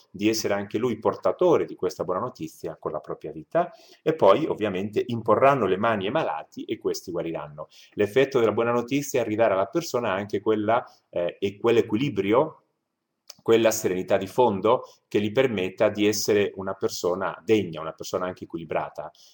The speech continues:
Quindi imporre le mani significa comunicare attraverso l'amore questo spirito che rende anche persone salde, persone forti. Ecco, allora il Signore, eh, sale in cielo, questa immagine già spiegata che ovviamente è un'immagine figurata,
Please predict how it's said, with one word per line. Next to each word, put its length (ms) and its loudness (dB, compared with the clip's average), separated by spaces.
Quindi 220 -6
imporre 400 2
le 120 2
mani 280 0
significa 560 -2
comunicare 720 0
attraverso 540 -2
l'amore 520 -2
questo 280 0
spirito 840 -2
che 140 0
rende 340 -2
anche 320 -4
persone 340 -6
salde, 460 0
persone 340 -8
forti. 500 -10
Ecco, 200 2
allora 160 8
il 80 4
Signore, 640 0
eh, 260 -12
sale 360 2
in 120 -2
cielo, 480 6
questa 240 -2
immagine 440 0
già 120 0
spiegata 580 4
che 420 -4
ovviamente 540 -10
è 40 -10
un'immagine 400 -10
figurata, 800 2